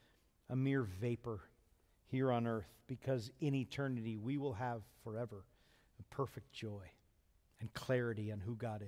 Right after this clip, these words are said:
is. Let's pray. Father, we love you. We thank you. We praise you. Thank you for your word.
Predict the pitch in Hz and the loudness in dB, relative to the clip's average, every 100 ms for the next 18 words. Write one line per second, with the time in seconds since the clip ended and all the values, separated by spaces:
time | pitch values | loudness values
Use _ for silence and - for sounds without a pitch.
0 | 95 90 123 - - 113 101 - - - | -10 -10 -10 -8 -4 -4 -6 -16 -20 4
1 | 147 151 131 131 151 139 190 202 123 - | 8 10 8 10 10 8 2 0 0 0
2 | 151 147 208 160 - - 127 127 110 123 | 0 2 0 0 -2 -2 0 0 -4 -8
3 | 117 110 - 147 151 - 147 131 120 135 | -12 -12 -4 -4 -4 -4 -2 -2 -2 0
4 | 143 175 175 | 2 0 -2